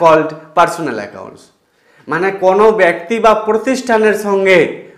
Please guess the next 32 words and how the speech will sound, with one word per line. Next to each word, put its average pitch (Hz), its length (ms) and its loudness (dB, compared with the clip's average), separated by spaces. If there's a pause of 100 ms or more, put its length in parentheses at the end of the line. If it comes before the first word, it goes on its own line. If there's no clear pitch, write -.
যখন 190 280 0
আমরা 196 240 2
লেনদেনের 202 680 4
যে 202 160 2
হিসাব, 175 420 -2
আহ, - 920 -8
খাতে 190 400 2
যে 190 100 4
আমরা 180 220 4
লিপিবদ্ধ 180 520 -2
করি, 165 460 -4 (260)
মনে 190 200 2
করুন 196 260 0
একটা 185 180 -4
কাস্টমারের 190 540 -2
কাছে, 185 440 -2 (460)
আহ, 151 240 -6
customer 196 440 0
কি 196 100 -2
একটা, 190 220 0 (140)
উম, 165 200 -10 (100)
ব্যক্তি 196 300 0
তো, 170 340 -2 (260)
তো 175 60 -4
একটা 180 260 0
ব্য-, 180 420 0
ব্যক্তি 190 300 0
হতে 196 180 0
পারে 180 220 0
বা 180 100 0
একটা 180 200 -2
দোকান 185 500 -2